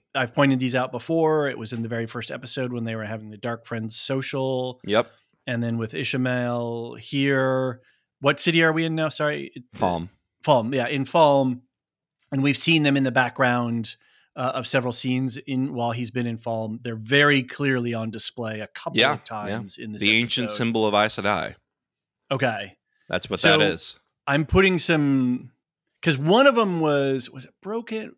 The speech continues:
Speaker 1: When he let Lanfear go, I'm pretty sure that's what was up on the ceiling. And then when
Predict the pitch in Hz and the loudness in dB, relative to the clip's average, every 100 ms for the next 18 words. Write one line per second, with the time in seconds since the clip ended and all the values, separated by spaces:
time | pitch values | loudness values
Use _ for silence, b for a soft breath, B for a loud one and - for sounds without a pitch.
0 | _ b b - 170 170 202 220 240 196 | _ b b 4 4 6 4 4 4 4
1 | 170 165 170 175 - 139 113 120 117 120 | 2 0 2 2 -2 -4 -2 -2 -2 -2
2 | 180 180 - 143 120 120 - 131 131 131 | -2 0 0 0 -2 -4 -4 -6 -6 -8
3 | 123 113 104 - 127 160 202 226 - 131 | -6 -6 -8 -6 -6 -6 -8 -10 -4 0
4 | 131 131 127 127 131 131 127 127 120 | 2 2 0 0 0 0 0 0 -2